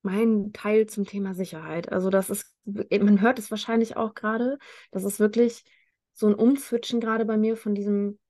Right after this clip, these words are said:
okay, ich habe Sicherheit für mich eigentlich immer darüber definiert, ähm, wie ist mein Außen aufgebaut, wie, ähm, stelle ich mir meine Zukunft vor,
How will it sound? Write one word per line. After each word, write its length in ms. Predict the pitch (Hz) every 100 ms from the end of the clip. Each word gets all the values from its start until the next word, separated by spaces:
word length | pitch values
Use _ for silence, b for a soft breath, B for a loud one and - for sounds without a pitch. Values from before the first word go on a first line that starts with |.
| _
okay, 260 | _ - 208
ich 160 | 208
habe 100 | 202
Sicherheit 420 | - 220 208 202 202
für 100 | 208
mich 220 | 208 -
eigentlich 220 | 202 -
immer 160 | 202 202
darüber 480 | 196 214 214 196
definiert, 720 | 196 208 - 202 208 208 208 - _ _ _ _ _ _ -
ähm, 480 | 196 196 196 202 208 _ _ _ _ _ _ _ _ _ _ _ _ _ _ _ _ -
wie 540 | 208 202 208 208 208
ist 140 | 196 208
mein 200 | 190 185
Außen 380 | 196 220 240
aufgebaut, 920 | - 220 226 - 220 220 220 220 214 -
wie, 520 | 202 202 196 196 - -
ähm, 480 | 190 190 190 190
stelle 280 | 202 - 196
ich 100 | 202
mir 120 | 196
meine 280 | 190 185 185
Zukunft 580 | - 220 208 247 - -
vor, 480 | - - 247 269